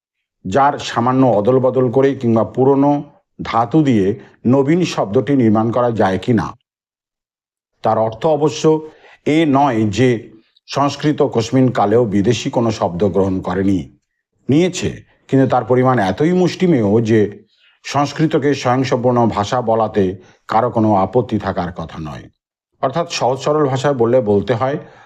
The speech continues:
সংস্কৃত ভাষা তার প্রয়োজনে ভাষার আরও সমৃদ্ধি সৃষ্টি করতে যে শব্দের ভাণ্ডার থাকা দরকার, তার জন্য তারা তাদের নিজেদের ভাণ্ডার থেকেই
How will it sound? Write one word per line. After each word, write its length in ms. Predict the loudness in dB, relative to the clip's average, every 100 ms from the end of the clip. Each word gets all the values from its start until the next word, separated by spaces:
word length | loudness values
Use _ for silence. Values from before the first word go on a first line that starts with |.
| _
সংস্কৃত 600 | -6 -4 -4 -4 -2 0
ভাষা 640 | 0 0 -4 0 -2 -2 -10 _ _ _ -4
তার 220 | 0 0 -2 -18 _ _ _
প্রয়োজনে 760 | 0 2 2 2 0 0 0 -2 -6 -20 _ -12
ভাষার 600 | -4 -4 0 -2 -2 -14 _ _
আরও 300 | -2 0 0
সমৃদ্ধি 580 | -2 -2 0 0 0 -2
সৃষ্টি 380 | -2 -6 -4 -4
করতে 480 | -2 -4 -4 -8 -10 -20 -20 -10
যে 140 | -4
শব্দের 760 | -4 -2 -4 -4 -2 -2 -4 -18 _ -18
ভাণ্ডার 400 | -6 -2 0 0
থাকা 260 | 0 -2 0
দরকার, 500 | 0 -2 -2 -4 -6 -20 _ _ _ -4
তার 200 | -4 0
জন্য 200 | 0 0
তারা 200 | 0 0
তাদের 280 | 0 0 2
নিজেদের 380 | 2 2 2
ভাণ্ডার 420 | 0 -2 0 0 -2
থেকেই 480 | -4 0 -2 -2